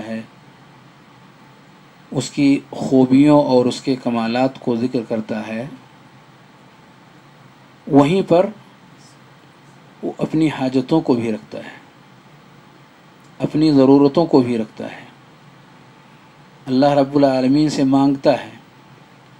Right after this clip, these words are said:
दुनिया और आखिरत की भलाइयाँ तलब करता है। कुछ मुश्किलात उसके सामने हैं, उन्हें दफ़ा करने के ताल्लुक़ से अल्लाह रब्बुल आलमीन से लौ लगाता है।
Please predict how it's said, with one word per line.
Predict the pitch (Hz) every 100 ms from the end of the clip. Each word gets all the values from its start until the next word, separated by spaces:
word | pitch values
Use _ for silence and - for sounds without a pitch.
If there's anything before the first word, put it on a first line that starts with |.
| - - - - -
दुनिया | 135 127 135 147 147
और | 135 131
आखिरत | 131 135 131 - 160 -
की | - 151 165 - 117
भलाइयाँ | 117 123 127 135 143
तलब | 135 117 110
करता | 117 110 110
है। | - - - - - - - - - - - - - - - - - -
कुछ | - 160 -
मुश्किलात | 143 139 - 139 147 165 165
उसके | - 151
सामने | 135 139 139 147 156
हैं, | 156
उन्हें | 156 143 139
दफ़ा | 127 110 143
करने | 143 127 139 151
के | 139 131
ताल्लुक़ | 123 127 147
से | - 147
अल्लाह | 139 131 131
रब्बुल | 123 123 127
आलमीन | 120 120 135 135
से | 135
लौ | 127 143
लगाता | 135 113 107
है। | 110